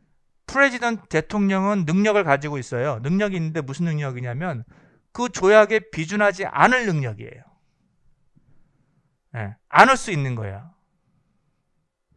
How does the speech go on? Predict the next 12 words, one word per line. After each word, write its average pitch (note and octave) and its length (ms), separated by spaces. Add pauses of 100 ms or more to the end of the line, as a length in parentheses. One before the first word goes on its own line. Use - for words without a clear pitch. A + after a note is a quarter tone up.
(1900)
그죠? D#3+ 300 (960)
그 A3 100
다음에 A#3 240
두 F3 140
번째, F3+ 480
만약에 A#3 520
낫이 C#3+ 640 (840)
요 G#3 120
쿠드에 C#4 540
들어가 G#3 340
있으면은, C#3+ 680 (840)
예, A#2 80